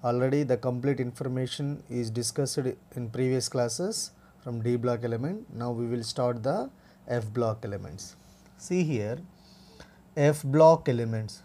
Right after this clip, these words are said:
is also known as inner transition elements. Inner transition elements. What is the definition of F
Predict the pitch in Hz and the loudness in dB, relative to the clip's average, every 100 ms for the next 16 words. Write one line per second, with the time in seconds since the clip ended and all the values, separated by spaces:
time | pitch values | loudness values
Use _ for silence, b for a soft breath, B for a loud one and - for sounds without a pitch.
0 | - 131 123 135 131 156 139 139 143 180 | -8 -4 2 2 2 0 2 0 0 -2
1 | 202 - b b b - 131 151 170 185 | -6 -12 b b b 0 2 2 2 0
2 | - - 156 139 135 - 147 - 156 151 | -2 -4 2 2 2 0 -2 0 -4 -2
3 | 123 117 110 110 101 - - 131 135 147 | -4 -2 -2 -2 -6 -10 -8 -2 2 2
4 | 151 156 143 127 120 117 113 113 131 113 | 2 0 -2 -4 -4 -4 -6 -6 -4 -4
5 | 107 110 123 107 - B B B B B | -4 -8 -14 -18 -20 B B B B B
6 | - 165 175 170 190 156 139 139 165 160 | 0 4 4 4 2 4 2 4 0 0
7 | 156 151 147 - 135 | 0 0 -2 -4 -4